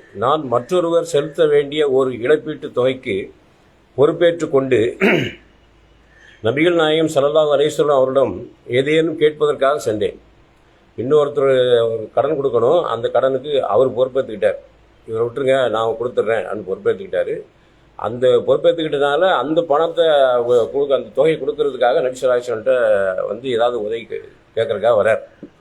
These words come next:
நபி ஸல்லல்லாஹு அலைஹி வஸல்லம் அவரிடம் ஏதேனும் கேட்பதற்காக சென்றேன். அப்பொழுது அல்லாஹ்வின் தூதர் ஸல்லல்லாஹு அலைஹி வஸல்லம் அவர்கள், "தர்ம பொருட்கள் நம்மிடம் வரும் வரை இங்கே இருங்கள்,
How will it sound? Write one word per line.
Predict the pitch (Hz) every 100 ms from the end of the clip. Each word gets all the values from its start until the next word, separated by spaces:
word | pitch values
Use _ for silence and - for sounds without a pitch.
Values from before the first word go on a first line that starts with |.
| _ _ _ - - -
நபி | 113 131
ஸல்லல்லாஹு | 131
அலைஹி | 139 135 135
வஸல்லம் | 135
அவரிடம் | 123 160
ஏதேனும் | 135 135 143 143 135
கேட்பதற்காக | 131 127 127 131 135
சென்றேன். | 127 117 110 92 -
அப்பொழுது | - - 175 180 160
அல்லாஹ்வின் | 165 147 151 185 180
தூதர் | 170 175 165 151
ஸல்லல்லாஹு | 156 160 160 143
அலைஹி | 151 151
வஸல்லம் | 151 151 139
அவர்கள், | 135 139 127 113 131 - _ _ _ _ _ _ _ _ -
"தர்ம | 110 160 190 185
பொருட்கள் | 165 170 165 185 165
நம்மிடம் | 147 160 156
வரும் | 135 160 180
வரை | 165 180 123
இங்கே | 139 160 170 147
இருங்கள், | 143 127